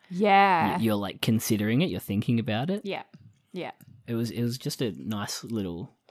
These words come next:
Speaker 2: uh, line.
Speaker 1: Yeah, definitely, yeah, fed into this n-,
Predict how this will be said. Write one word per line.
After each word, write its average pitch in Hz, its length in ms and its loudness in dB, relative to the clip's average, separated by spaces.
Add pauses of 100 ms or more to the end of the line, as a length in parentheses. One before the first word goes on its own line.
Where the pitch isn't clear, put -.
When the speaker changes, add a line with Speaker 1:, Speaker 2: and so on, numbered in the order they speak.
(360)
Speaker 2:
uh, 98 240 -4
line. 92 380 -6 (140)
Speaker 1:
Yeah, 202 320 4
definitely, 185 1000 2 (280)
yeah, 165 280 -4
fed 185 340 -2
into 170 240 -6
this 175 200 -6
n-, 165 60 -6